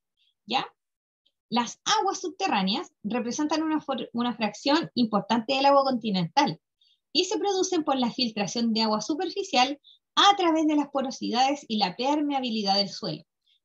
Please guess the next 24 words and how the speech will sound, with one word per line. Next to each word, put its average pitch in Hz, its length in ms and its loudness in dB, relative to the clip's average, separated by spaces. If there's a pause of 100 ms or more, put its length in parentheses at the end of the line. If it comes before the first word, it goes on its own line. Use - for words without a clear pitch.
¿ya? 247 220 0
Entonces, 208 300 -4
el 226 100 2
mismo 285 260 2
suelo 349 280 -2
permite, 285 600 -2
absorbe 277 500 2
esta 311 280 2
agua 330 260 2
y 233 60 -6
se 233 160 -6
va 240 100 -6
filtrando 262 680 2 (380)
a 226 100 4
estas 254 300 -4
cavidades, 277 560 6
¿verdad?, 277 320 0 (100)
en 220 220 2
donde, 302 500 0 (400)
eh, 220 380 2
se - 160 -6
acumula 254 420 0
agua, 170 500 -2 (280)
¿ya? 254 260 0